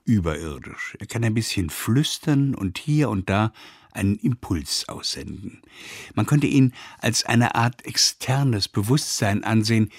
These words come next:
Gewissen vielleicht, unser Selbstgespräch, unser Zeuge. Die anglophone Literaturkritik und höchstinstanzlich die New York Times haben das Weinen der Vögel frenetisch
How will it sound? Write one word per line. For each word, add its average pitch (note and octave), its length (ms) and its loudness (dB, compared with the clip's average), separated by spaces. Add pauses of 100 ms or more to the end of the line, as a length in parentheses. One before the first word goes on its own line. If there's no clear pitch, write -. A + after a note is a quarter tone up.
(240)
Gewissen G#2+ 540 -2
vielleicht, D#2 580 -6 (100)
unser F#2+ 320 -4 (380)
Selbstgespräch, - 1120 -6
unser A2+ 440 -2 (100)
Zeuge. D2 540 -6 (1300)
Die B2+ 160 0
anglophone D#3 540 8
Literaturkritik A#2 880 2
und G#2+ 260 2
höchstinstanzlich A2 1040 2
die F#2+ 140 2
New F#2+ 100 6
York A2 240 4
Times A#2+ 540 4
haben F#2+ 180 0
das F#2 220 -2 (260)
Weinen A2+ 460 4
der F#2 100 0
Vögel A2 420 2 (240)
frenetisch G#2 800 0